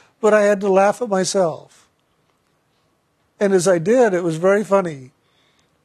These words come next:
We have some neighbors that just moved into a house up above, and the property above us is an empty lot. And this mother and her daughter were sitting on this ledge up in the woods up there,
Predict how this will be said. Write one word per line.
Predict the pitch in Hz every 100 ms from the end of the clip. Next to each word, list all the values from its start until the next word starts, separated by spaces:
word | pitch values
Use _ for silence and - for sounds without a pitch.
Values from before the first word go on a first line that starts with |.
| -
We | 180
have | 175 180 165
some | 180
neighbors | 170 175 190 180
that | 165
just | 151 170 185
moved | 170 165
into | 180 165
a | 170
house | 151 165 170
up | 175 165
above, | 147 156 165 175 - _ _ _ -
and | 175 165 165
the | 160
property | 180 180 180 175
above | 156 180 214
us | 180 156
is | 165 139 - -
an | 156
empty | 175 175
lot. | 156 160 160 180 - _ _ _ _ _ 208
And | 175 170 180 196 _ _ _
this | 170 160 165
mother | 180 202 190
and | 170
her | 170
daughter | 156 202 247 175 160 165 _ _ -
were | 170
sitting | 156 233 247 214
on | 185
this | 170 165
ledge | 196 226 196 151 143 139 - _ _ _ _ _ _ _ -
up | 185 202
in |
the | 185
woods | 170 196 214 185 156
up | 147
there, | - 147 147 156